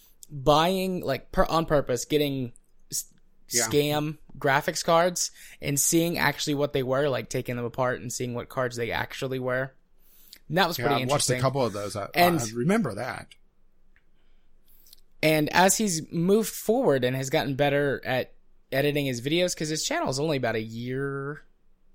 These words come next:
Speaker 1: old, year and a half old, um, he, uh, has started doing this weird thing where he will have him, himself edited in multiple times
Speaker 2: Uh,
Speaker 1: doing
Speaker 2: split
Speaker 1: stuff
Speaker 2: screen?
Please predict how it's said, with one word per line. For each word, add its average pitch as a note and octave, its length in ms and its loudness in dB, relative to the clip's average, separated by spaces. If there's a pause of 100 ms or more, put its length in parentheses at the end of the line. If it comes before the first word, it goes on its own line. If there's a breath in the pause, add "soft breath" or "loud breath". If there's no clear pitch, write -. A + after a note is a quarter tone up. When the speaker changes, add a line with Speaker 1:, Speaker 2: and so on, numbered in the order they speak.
(160)
Speaker 1:
old, F#3 400 -2
year D#3 140 -6
and D3+ 80 -4
a C#3+ 40 -4
half D#3 260 -4
old, E3 280 0 (540 loud breath)
um, B2+ 540 -2 (1300)
he, F3 400 2
uh, C#3+ 100 6
has E3 140 0
started G3+ 240 -2
doing G3+ 200 4
this F3+ 140 0
weird D3+ 400 0
thing D3+ 380 0
where A#2 440 -2 (280)
he C#3+ 240 -6
will C#3+ 160 0
have C#3+ 260 0
him, C#3+ 140 0 (600)
himself C#3 800 0 (420 soft breath)
edited D3 380 2
in D3 180 2
multiple C3+ 440 -2
times C#3 480 -2
Speaker 2:
Uh, C3 40 -4
Speaker 1:
doing C#3+ 220 0
Speaker 2:
split - 140 0
Speaker 1:
stuff D#3+ 200 2
Speaker 2:
screen? C#3 200 -4